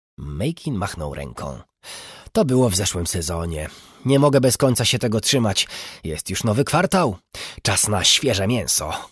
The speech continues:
Kolejne nowe podejście. A skoro o tym mowa, Chris, czy to nie ty jesteś tym gościem, który w zeszłym roku w Hamet McCall zwolnił z haczyka konkurentkę do awansu?"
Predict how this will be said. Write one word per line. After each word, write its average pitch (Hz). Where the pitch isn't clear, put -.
Kolejne 170
nowe 147
podejście. 127
A 131
skoro 254
o 208
tym 196
mowa, 208
Chris, -
czy 220
to 269
nie 269
ty 131
jesteś 117
tym 156
gościem, 131
który 160
w 120
zeszłym 110
roku 110
w -
Hamet -
McCall 104
zwolnił 117
z -
haczyka -
konkurentkę 113
do 127
awansu?" 135